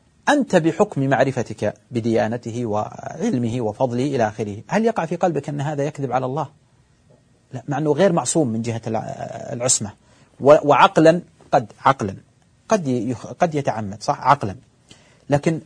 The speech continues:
العقل لا مدخل له هنا في قضية تقييم أو إدخال الاحتمالات، وإلا ما بقي لنا إيش؟ حديث واحد. فن-، فلو أدخلنا الاحتمالات العقلية لقلنا كل حديث يمكن أنه خطأ، صح؟ ولو أدخلنا الاحتمالات العقلية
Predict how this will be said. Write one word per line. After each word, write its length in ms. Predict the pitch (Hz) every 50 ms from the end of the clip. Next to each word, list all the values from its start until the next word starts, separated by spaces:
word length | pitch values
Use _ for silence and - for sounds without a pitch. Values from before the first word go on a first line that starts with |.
| - -
العقل 480 | 156 151 - 165 196 - - 156 147
لا 120 | 160 196 208
مدخل 400 | 202 190 - - - 151 147 143
له 220 | 131 120 131 120 107 113
هنا 280 | 131 127 120 135 147 - _ _ _ _ _ _
في 120 | - -
قضية 340 | 139 135 135 127 151 151 139
تقييم 680 | 123 - - 131 120 - 127 127 131 139 143 151 160 - -
أو 140 | 127 123
إدخال 300 | 135 135 - - 151 147
الاحتمالات، 500 | 143 135 127 - - 127 127 131 151 151 - -
وإلا 460 | 147 147 170 190 185 170 156 139 135
ما 200 | 139 151 180 185
بقي 380 | 156 151 180 - 165 147 147
لنا 160 | 151 156 143 135
إيش؟ 320 | 120 143 160 160 - - _ _ _ _ -
حديث 400 | - - 156 156 180 208 196 208
واحد. 360 | 208 170 123 101 - - 110 - - _ _ _ _ _ _ _ - - - _ _ _
فن-، 360 | - 156 175 220 240 170 -
فلو 540 | 135 170 160 156 143 143 143 143 151 143 143
أدخلنا 320 | 151 - - 214 226 226
الاحتمالات 460 | 208 185 - - 175 170 185 202 196
العقلية 480 | 185 160 143 147 - 160 151 143 143 160
لقلنا 340 | 185 202 - 220 220 214 202
كل 240 | - - 269 240 -
حديث 360 | - 202 175 202 214 202 -
يمكن 240 | 240 214 - 170 143
أنه 80 | 123
خطأ، 320 | 113 - - 113 - 104 - _ _ _ _ _ - _ _ _ _ _ -
صح؟ 300 | - - 190 - - - _ _ _ _ _ _ - - - - -
ولو 200 | 151 165 180 175
أدخلنا 280 | 156 - - 226 233
الاحتمالات 460 | 240 226 - - 196 196 208 233 233 240
العقلية 600 | 202 170 175 - 185 160 147 139 151 170 165